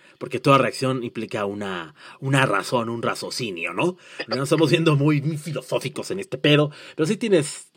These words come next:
sí, sí, pues es que también te, por ejemplo, es que sí, ya, también vivimos tiempos ya muy raros, ¿no crees? Vivimos tiempos en donde, en una generación, yo no les llamaría de cristal, era una generación...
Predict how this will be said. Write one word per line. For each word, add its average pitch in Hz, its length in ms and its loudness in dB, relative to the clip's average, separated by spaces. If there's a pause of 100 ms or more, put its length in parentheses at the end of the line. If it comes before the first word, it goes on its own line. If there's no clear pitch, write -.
sí, 107 260 -6
sí, 131 200 -10
pues 123 220 -12
es 147 80 -8
que 151 80 -6
también 123 320 -4
te, 101 320 -4 (120)
por 110 120 -8
ejemplo, 117 600 -2 (580)
es 180 140 -6
que - 120 -18
sí, 139 360 -8
ya, 135 280 0
también 180 300 0
vivimos 202 320 0
tiempos 180 300 4
ya 156 140 4
muy 170 200 0
raros, 120 440 0
¿no 101 120 -10
crees? - 380 -10 (260)
Vivimos 120 360 -6
tiempos 143 340 -4
en 107 120 -6
donde, 80 640 -6 (1160)
en 123 140 -2
una 147 160 2
generación, 117 500 -2
yo 160 100 4
no 190 80 4
les 160 100 2
llamaría 117 380 2
de 131 120 2
cristal, 127 440 -4
era 131 100 -2
una 147 160 0
generación... 107 1120 -8